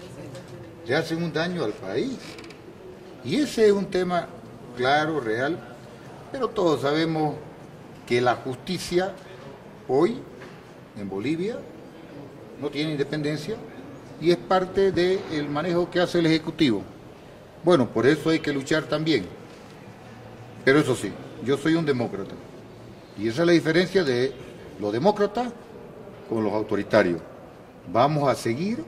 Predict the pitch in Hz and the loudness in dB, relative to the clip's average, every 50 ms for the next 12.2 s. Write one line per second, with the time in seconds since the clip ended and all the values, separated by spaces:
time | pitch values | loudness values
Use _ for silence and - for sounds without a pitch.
0 | - - - - - - - - - - - 101 104 117 135 151 160 156 160 160 | -12 -18 -18 -18 -18 -20 -18 -18 -16 -6 -2 0 4 4 4 4 2 2 2 4
1 | 165 170 175 180 190 202 208 - - 101 98 104 123 147 175 220 220 220 - - | 4 4 4 4 2 0 -4 -8 -10 -8 -6 -4 -2 -2 -2 -2 -2 -4 -6 -12
2 | - - - - - - - 117 127 131 127 127 143 - - 226 247 220 - - | -14 -18 -18 -18 -14 -4 2 4 4 6 4 4 0 0 0 -2 -2 -2 -4 -10
3 | - - - 285 294 - - 269 262 254 240 175 160 156 - - 156 147 147 139 | -12 -6 -2 -2 -2 -2 -2 -2 -2 -2 0 0 -2 -2 0 -2 -2 -2 0 -2
4 | 143 135 165 190 202 190 208 202 180 175 175 185 190 190 185 - 214 214 - - | -2 -2 0 0 -2 0 -2 -4 -2 -2 -2 -2 -4 -4 0 0 0 0 0 -6
5 | - - - - - - - - - 123 123 127 139 143 156 165 165 - - - | -16 -18 -20 -20 -20 -20 -18 -10 -4 -2 2 2 2 2 2 -2 -2 -4 -8 -14
6 | - - - - - - - - - - - - 120 123 123 110 113 120 117 - | -16 -16 -18 -18 -18 -18 -16 -16 -16 -8 2 4 8 8 8 8 6 4 6 8
7 | 165 165 165 - 180 180 175 - - - 131 139 151 - - - - - - - | 8 8 8 6 2 2 2 0 2 6 6 8 6 6 2 -4 -12 -16 -18 -18
8 | - - - 117 127 131 131 127 131 - 123 123 123 113 113 120 117 117 107 104 | -16 -10 -6 -2 2 2 2 2 2 2 2 2 2 2 0 -2 -2 -2 -4 -2
9 | 113 110 110 113 110 113 117 123 123 120 - - - - - - 226 - - 233 | -2 0 0 0 2 2 4 4 4 2 0 -6 -16 -16 -10 -10 -8 -4 -2 -2
10 | 269 285 277 208 143 113 117 - - 180 175 - 202 202 180 131 151 165 175 175 | 0 0 0 0 0 0 -2 0 0 -2 -2 2 2 2 4 4 4 2 2 0
11 | 147 123 - 117 113 117 123 143 147 143 147 143 127 - 135 - 147 127 - 175 | 0 -2 -2 -2 -2 2 2 2 2 2 -2 -4 -4 -6 -10 -10 -10 -8 -2 -2
12 | 185 185 165 110 | 0 0 0 -2